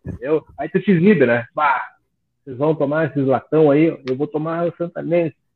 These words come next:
vou tomar aqui a Divisa." Aí tu já chega gigante, né? Já chega gigantão, né? E aí aquele que diz assim, "Ah, mas eu vou tomar isso aqui que eu tomei, eu não vou te convidar, vou tomar sozinho."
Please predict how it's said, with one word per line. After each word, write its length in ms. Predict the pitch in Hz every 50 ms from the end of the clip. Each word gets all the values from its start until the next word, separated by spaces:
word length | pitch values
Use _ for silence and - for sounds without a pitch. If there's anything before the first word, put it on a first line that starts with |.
| _ _ _ -
vou 80 | 131
tomar 580 | - 151 147 156 165 170 165 160 156 147 135 131
aqui 220 | - _ - 175
a 60 | 165 151
Divisa." 400 | 131 131 117 131 156 156 156 - - _ _ _ _ _ _ _ _ _ _ _ -
Aí 160 | 156 180 208
tu 120 | - -
já 60 | 262 -
chega 280 | - 269 262 294 294
gigante, 640 | 262 311 285 262 240 220 233 240 226 185 147 - 123
né? 220 | 107 107 104 - _ _ _ _ _ _ _ _ _ _ _ _ _ _ _ _
Já 80 | 101 -
chega 260 | - 143 147 175 208
gigantão, 600 | 208 269 277 302 320 302 - - - 220 208 185 139
né? 240 | 107 101 101 120 - _ _ _ _ _ _ _ _ _ _ _ _ 160
E 60 | 175
aí 160 | 190 214 226
aquele 300 | 220 202 - 226 226 226
que 60 | 202 190
diz 140 | 196 185
assim, 120 | 190 - 233
"Ah, 60 | 262
mas 160 | 262 247 214 220
eu 100 | 214 202
vou 140 | 202 208
tomar 260 | - - 208 220 214 220
isso 120 | 180 202
aqui 180 | 202 196 214 214
que 60 | 214
eu 40 | 196
tomei, 220 | - 202 208 226
eu 80 | 254 233
não 80 | 170 139
vou 140 | 135 143
te 80 | 127 143
convidar, 400 | 143 143 131 135 135 160 170 190
vou 100 | 180 -
tomar 180 | 135 120 113 -
sozinho." 360 | - 135 127 120 120 139 151